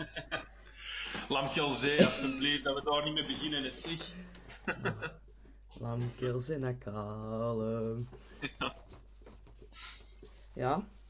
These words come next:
Speaker 2: Ik vind dat een goede snelle ra-, vragenronde. Je waart tot nu toe al de beste.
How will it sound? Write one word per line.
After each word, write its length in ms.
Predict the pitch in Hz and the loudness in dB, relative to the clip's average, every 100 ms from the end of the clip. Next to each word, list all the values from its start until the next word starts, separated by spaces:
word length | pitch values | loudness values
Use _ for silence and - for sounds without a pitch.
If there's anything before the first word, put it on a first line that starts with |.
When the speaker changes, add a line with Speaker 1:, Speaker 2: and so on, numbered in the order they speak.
| - - - - | -18 -18 -18 -8
Speaker 2:
Ik 60 | |
vind 160 | - 196 | 4 8
dat 240 | 196 190 190 | 8 8 6
een 60 | |
goede 220 | 190 262 370 | 6 6 4
snelle 360 | - 247 240 | 2 0 0
ra-, 160 | 240 - | 0 -2
vragenronde. 560 | - 202 202 165 143 127 127 - - - - | 0 2 4 4 2 0 -2 -10 -18 -18 -14
Je 140 | - 165 | -2 4
waart 180 | 180 | 4
tot 160 | - 180 | 2 2
nu 140 | 240 | 2
toe 140 | - 233 | 4 6
al 100 | 220 | 8
de 160 | 202 | 8
beste. 400 | 196 202 - 110 | 8 8 4 -2